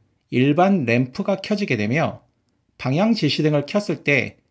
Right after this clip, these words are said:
애니메이션 효과도 연출하지 못하게 됩니다. 이러한 차량들로는 디펜더,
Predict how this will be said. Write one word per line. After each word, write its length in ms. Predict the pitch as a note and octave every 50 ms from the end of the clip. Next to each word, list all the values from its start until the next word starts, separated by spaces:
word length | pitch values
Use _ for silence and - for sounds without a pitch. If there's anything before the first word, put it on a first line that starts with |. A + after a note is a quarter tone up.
| _ _ _ -
애니메이션 680 | A#2 A#2+ C3 D#3+ F3 F#3 F#3 F3+ F3 - E3+ E3+ E3+ D3+
효과도 560 | F3+ F3 - C#3 B2 C3 C#3+ F#3 - - _
연출하지 600 | A#2 A2 A2 A#2+ A#2 - D3 B2+ A#2 B2 C3+ B2+
못하게 360 | G#2+ A2+ C#3 - - A3 G3+
됩니다. 580 | E3+ C3 A2 G#2+ G#2 G#2 A#2 G#2+ G#2 A2 - _ _ _ _ _ _ _ _ _ _ _ _ _ _ _ _ _ _ _ _
이러한 380 | - C3 C#3+ F3+ G#3 A3+ G#3+
차량들로는 840 | - - A#3+ A3+ G#3+ G3+ E3+ D3 B2+ A#2+ C3 F3+ F#3 C#3 G#2 - - - _ _ _ _ _ _ _ _
디펜더, 720 | - D3 C3+ C#3 - F3+ F3+ E3 B2+ A2+ G#2 G2 - -